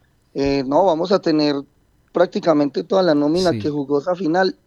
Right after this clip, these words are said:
Speaker 1: es, eh, eh, pues menos, eh, ni Henao, ni, ni,
Speaker 2: Y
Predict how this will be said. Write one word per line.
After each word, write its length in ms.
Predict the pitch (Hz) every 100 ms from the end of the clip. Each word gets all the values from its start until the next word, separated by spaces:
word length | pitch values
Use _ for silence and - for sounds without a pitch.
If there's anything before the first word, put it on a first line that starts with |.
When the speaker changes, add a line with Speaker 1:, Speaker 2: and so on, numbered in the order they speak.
| _
Speaker 1:
es, 240 | 156 151 -
eh, 300 | 151 143 - -
eh, 340 | 147 143 139 -
pues 240 | 143 135 143
menos, 560 | 147 151 160 170 - _ _ _ _
eh, 240 | - 139 143
ni 180 | 143 139
Henao, 400 | 143 160 175 165
ni, 420 | 151 131 127 123
ni, 500 | 127 127 123 120 120 _ -
Speaker 2:
Y 260 | 151 113